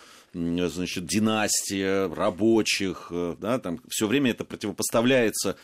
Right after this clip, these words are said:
вроде бы тоже семья, но они заперлись в своем тухленьком мирку, там че-то там собирают, все, вот у них богатство здесь, они над этим чахнут, там и так далее. Образы очень,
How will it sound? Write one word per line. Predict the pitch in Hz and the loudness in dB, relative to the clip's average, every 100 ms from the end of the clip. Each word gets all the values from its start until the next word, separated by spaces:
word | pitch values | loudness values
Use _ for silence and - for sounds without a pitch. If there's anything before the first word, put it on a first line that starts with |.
| - | -4
вроде | 101 160 175 | 2 2 2
бы | |
тоже | 202 262 262 127 | 0 4 4 4
семья, | 107 - 117 107 107 65 | 0 2 4 4 4 2
но | 62 82 113 | -4 -4 -2
они | 131 160 185 165 - - - | 0 0 2 0 0 -12 -4
заперлись | 123 180 175 131 123 | 2 2 4 2 2
в | - | 2
своем | 127 127 143 131 - - - - | 4 6 6 6 4 -4 -20 -4
тухленьком | - 185 - 139 127 123 123 | 2 2 2 4 4 4 6
мирку, | 117 135 120 - 214 226 208 | 6 6 4 0 2 4 4
там | 143 120 107 | 2 2 2
че-то | 147 - | 0 2
там | 127 117 110 | 0 2 2
собирают, | - 113 117 147 185 170 139 - | 2 2 4 4 4 4 2 0
все, | - 131 | -2 0
вот | 110 131 139 | 2 2 2
у | 113 | 0
них | 101 | 0
богатство | 80 107 113 143 175 151 - 127 | 0 0 2 4 4 2 -2 -2
здесь, | 117 113 117 104 | 0 2 2 2
они | 107 | 2
над | 110 101 | 2 2
этим | 101 92 | 0 -2
чахнут, | 92 - 143 160 - 107 - | -2 2 2 2 0 -6 -4
там | 107 | -2
и | 107 | 0
так | 131 131 | -2 2
далее. | 123 67 - - - - | 2 0 -6 -20 -20 0
Образы | 151 220 190 113 117 - _ | 2 4 4 2 -2 -4 _
очень, | - 170 170 - 156 139 127 | 4 4 6 2 4 4 0